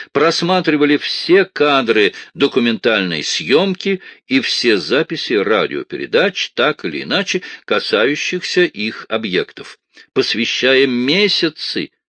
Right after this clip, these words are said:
какому-нибудь мужчине или женщине, чтобы в конечном итоге представить начальству объемистый и детализированный доклад о личности своего пациента с прогнозом его возможного поведения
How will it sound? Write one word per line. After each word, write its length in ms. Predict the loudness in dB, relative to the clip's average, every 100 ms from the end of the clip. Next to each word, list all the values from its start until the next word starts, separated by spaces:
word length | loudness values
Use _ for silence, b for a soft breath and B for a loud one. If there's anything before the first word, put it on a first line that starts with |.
| _
какому-нибудь 720 | -6 -4 -4 -6 -6 -10 -10
мужчине 640 | -12 -8 -8 -8 -8 -8 -8
или 180 | -10
женщине, 580 | -6 -4 -4 -6 -10 -12 B B
чтобы 300 | -8 -6 -6
в 80 | -8
конечном 560 | -6 -4 -4 -8 -12 -10
итоге 400 | -2 -2 -2 -10 B B
представить 680 | -6 -6 -8 -2 -2 -2 -6
начальству 640 | -10 -4 -2 -2 -4 -8 -8
объемистый 720 | -4 -2 0 -2 -6 -6 -6
и 360 | -6 -6 -6 -6
детализированный 1080 | -6 -6 -4 -6 -6 -6 -6 -6 -6 -8
доклад 560 | -4 -6 -2 -4 -4 -6 -2
о 80 |
личности 680 | -2 -2 -6 -6 -6 -8 -8
своего 380 | -6 -4 -2 -2
пациента 640 | -4 -6 -2 -2 -2 -6
с 100 | -4
прогнозом 720 | -2 0 0 0 0 0 -2
его 300 | 0 2 2
возможного 840 | 4 0 0 4 4 4 -2 -6
поведения 720 | -4 -4 -4 0 0 2 0